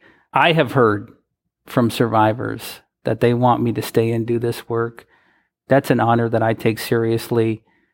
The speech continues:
I'll be happy to resign if they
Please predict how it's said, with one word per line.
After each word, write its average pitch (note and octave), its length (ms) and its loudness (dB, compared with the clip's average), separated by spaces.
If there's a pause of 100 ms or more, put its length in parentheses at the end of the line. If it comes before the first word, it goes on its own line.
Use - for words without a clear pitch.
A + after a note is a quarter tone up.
(280)
I'll B2 160 2
be A#2+ 180 -2
happy B2 360 2
to B2 140 -2
resign A#2 760 0 (200)
if - 200 -6
they A2+ 360 -2